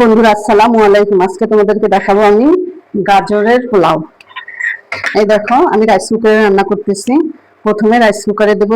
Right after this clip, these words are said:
সয়াবিন তেল। আমি এক কেজি চালের পোলাও রান্না করব, পরিমাণ মতন তেল দিলাম।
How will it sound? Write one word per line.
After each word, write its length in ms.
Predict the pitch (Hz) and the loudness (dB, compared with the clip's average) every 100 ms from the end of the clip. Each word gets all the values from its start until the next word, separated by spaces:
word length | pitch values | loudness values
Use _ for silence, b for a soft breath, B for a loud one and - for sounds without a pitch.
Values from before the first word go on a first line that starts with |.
| 226 | -4
সয়াবিন 400 | 220 208 180 208 208 | 0 0 2 0 0
তেল। 220 | 196 185 165 - _ _ - | 0 0 -2 -12 _ _ -6
আমি 160 | - 403 | 0 2
এক 80 | 403 | 0
কেজি 220 | 403 214 233 | 0 -2 0
চালের 220 | 226 202 208 | 0 0 0
পোলাও 180 | 202 196 | 2 2
রান্না 240 | 190 190 185 | 4 2 0
করব, 200 | 185 180 254 349 - _ _ | -4 0 0 0 -4 _ _
পরিমাণ 340 | 214 208 214 208 | 0 2 4 4
মতন 240 | 202 202 233 226 | 2 0 -4 0
তেল 180 | 208 185 | 2 2
দিলাম। 240 | 170 156 | 0 -2